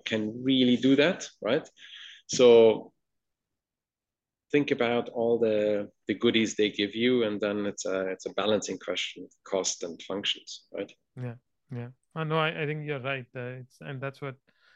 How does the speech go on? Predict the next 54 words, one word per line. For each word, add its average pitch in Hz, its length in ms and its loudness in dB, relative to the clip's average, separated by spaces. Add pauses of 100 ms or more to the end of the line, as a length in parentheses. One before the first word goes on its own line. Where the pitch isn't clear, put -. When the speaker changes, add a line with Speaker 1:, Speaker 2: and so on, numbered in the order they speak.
(140)
Speaker 2:
some 139 240 -10
other 135 160 -6
guests 127 260 -8
mentioned. 127 360 -10
It's 123 200 -14
a, 127 200 -6
it's 143 160 -12
a 135 40 -6
trade-off 131 360 -4
between 131 400 -8
the 120 80 -12
cost 127 500 -8
and 127 240 -8
the 120 320 -10 (100)
accuracy. 131 600 -10
So 127 280 -16
do 120 120 -12
you 131 120 -6
need 131 220 -8 (340)
too 147 120 -4
much 151 240 -4
high 151 200 0
accuracy? 143 500 -4
You 131 80 -8
need 135 160 -6
to 135 80 -14
pay 131 100 -4
more 127 200 -6
money. 127 340 -8 (800)
So - 140 -6
Speaker 1:
Yeah. 127 80 -10
Speaker 2:
probably 139 360 0
in 135 220 -4
some 143 280 -4
vehicle, 127 540 -6 (120)
you 135 100 -4
need 131 240 -4
more 139 180 -2
accuracy, 127 800 -8
and 127 160 -6
in 127 200 -8
some 131 260 -6
area 123 320 -6
or 120 200 -10
some 120 320 -12
places, 117 420 -14
you 123 100 -10
don't 127 240 -6
need 123 200 -8
that 117 180 -10
accuracy. 117 460 -16
So 117 140 -12
you 117 240 -12
use, 113 360 -14